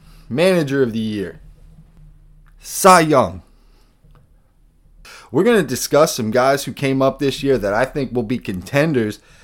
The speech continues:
for next year's All-Star team,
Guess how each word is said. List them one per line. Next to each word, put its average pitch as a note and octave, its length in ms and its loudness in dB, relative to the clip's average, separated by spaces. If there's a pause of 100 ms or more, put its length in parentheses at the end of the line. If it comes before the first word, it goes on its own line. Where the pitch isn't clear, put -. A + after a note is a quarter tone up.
(240)
for C3+ 440 0 (360)
next C3+ 280 -2
year's B2+ 220 0
All-Star D3 480 2
team, D3 380 -6